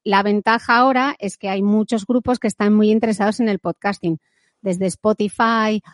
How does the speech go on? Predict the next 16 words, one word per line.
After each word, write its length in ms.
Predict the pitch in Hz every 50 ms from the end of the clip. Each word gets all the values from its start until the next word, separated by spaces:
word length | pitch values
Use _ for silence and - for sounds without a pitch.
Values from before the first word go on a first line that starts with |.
| _ _ -
Audible 500 | - 214 214 214 214 214 202 208 202 190
de 120 | 190 190
Amazon, 760 | 208 226 226 226 220 208 - - 240 220 214 214 220 214 208 - - 180 - - _
Podimo, 760 | - 208 190 180 226 247 247 240 226 220 220 220 220 214 - _ _ _
son 220 | - - 247 226 233
muchas 260 | 240 240 - 254 233
las 160 | 233 233 -
plataformas 640 | - 233 226 - 220 202 - 247 240 240 247 -
que 80 | - 220
están 280 | 208 - - 214 226 233
apostando 520 | 226 - 208 196 - - 208 202 196 180
por 140 | - 190 180
el 100 | 175 170
formato, 440 | - 185 170 196 226 240 - 185 170
pero 200 | 185 170 175 175
bueno, 260 | 208 208 196 170